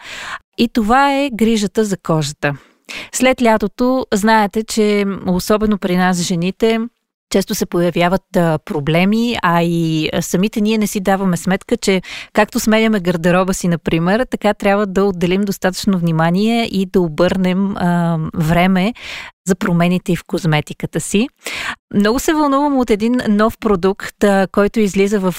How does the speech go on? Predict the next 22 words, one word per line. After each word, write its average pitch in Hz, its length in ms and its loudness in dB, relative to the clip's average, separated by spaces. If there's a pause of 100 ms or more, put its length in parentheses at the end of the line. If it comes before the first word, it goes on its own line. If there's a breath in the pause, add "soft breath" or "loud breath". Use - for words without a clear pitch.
а, 175 100 4
брошура 190 480 0
девет, 165 580 0
а, 156 320 2
на 147 280 0 (140)
Avon. 175 420 2 (640 loud breath)
Фондютен, 285 800 2 (180)
който 277 520 2
се - 180 -2
грижи 254 360 0
за 202 180 -2
кожата 180 480 0
ти - 160 -2
като - 480 -2
серум. 165 640 0 (220)
Една 214 200 2
изключително 254 580 -2
интересна 185 800 0 (160)
иновация, 220 1080 0 (100)
която 226 800 0
ти 202 120 -2
доставя 220 640 2